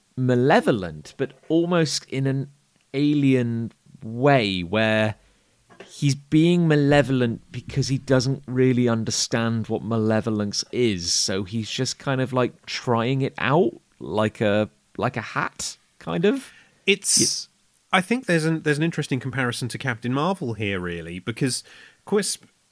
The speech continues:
Speaker 2: has said his motivation is he was Aquaman's happy-go-lucky pal,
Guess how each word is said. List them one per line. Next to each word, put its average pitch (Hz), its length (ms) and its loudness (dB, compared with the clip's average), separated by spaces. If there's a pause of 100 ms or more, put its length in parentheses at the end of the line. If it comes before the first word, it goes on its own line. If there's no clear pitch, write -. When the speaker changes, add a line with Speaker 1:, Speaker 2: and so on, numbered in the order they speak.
(340)
Speaker 2:
has 139 180 0
said 123 200 2
his 135 160 0
motivation 110 720 -2
is 98 140 -4
he 143 200 -2
was 107 500 -2
Aquaman's 107 640 -4
happy-go-lucky 107 640 -4
pal, 92 540 -4